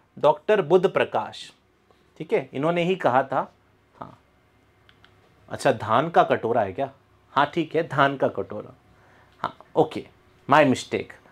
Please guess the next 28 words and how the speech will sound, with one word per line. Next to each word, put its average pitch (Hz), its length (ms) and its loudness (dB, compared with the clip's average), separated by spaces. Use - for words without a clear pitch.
नेक्स्ट - 220 4
क्वेश्चन 196 240 6
पे 202 120 4
चलते 185 340 4
हैं। 180 180 -2
In 196 140 6
which 254 320 4
epic 180 380 4
Haryana 175 440 8
is 202 160 2
known 180 360 6
as, 165 320 4
आ, 147 180 6
बहुधन्यायक, 147 1080 2
ठीक - 160 -6
है। 202 160 -2
हाँ, 110 220 -10
तो 156 80 6
ये 202 520 6
actually, 196 640 0
आ, 131 600 2
महाभारत 127 600 2
में 147 120 -6
लिखेंगे 107 380 -12
ना, 160 120 -8
obviously। - 440 -12
नेक्स्ट 120 220 -4
क्वेश्चन, - 320 -14